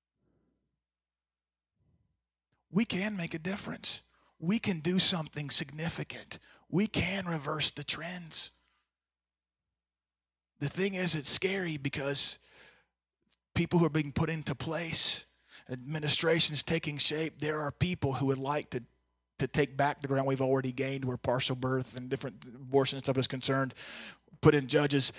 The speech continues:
And if we don't stand up and make it known what we expect as the constituency,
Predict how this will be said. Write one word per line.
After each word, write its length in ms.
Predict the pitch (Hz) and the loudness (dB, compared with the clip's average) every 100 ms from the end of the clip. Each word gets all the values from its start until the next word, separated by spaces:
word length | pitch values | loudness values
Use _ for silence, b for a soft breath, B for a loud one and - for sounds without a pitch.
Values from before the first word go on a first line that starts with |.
| B | B
And 100 | 139 | -4
if 160 | 139 - | 0 4
we 140 | 160 | 4
don't 260 | 180 185 175 | 6 6 6
stand 380 | - 175 175 170 | 4 2 0 2
up 300 | 175 175 - _ - | 2 0 -6 _ -12
and 200 | 135 135 | -10 -4
make 240 | 151 151 | -2 0
it 200 | 156 - | -2 -2
known 600 | 160 160 175 175 170 151 - _ _ _ _ _ _ _ _ | -4 0 2 0 -2 -10 -18 _ _ _ _ _ _ _ _
what 240 | - 147 151 | -2 0 0
we 220 | 160 160 | 0 0
expect 600 | 139 - - 156 156 - | 2 2 2 -2 -4 -4
as 240 | 151 143 - _ _ _ _ _ _ _ _ _ _ _ _ - | -2 -2 -2 _ _ _ _ _ _ _ _ _ _ _ _ -6
the 60 | |
constituency, 1080 | - 131 - 160 160 175 165 156 - 160 151 | -4 -2 -2 -2 0 2 2 2 2 0 -6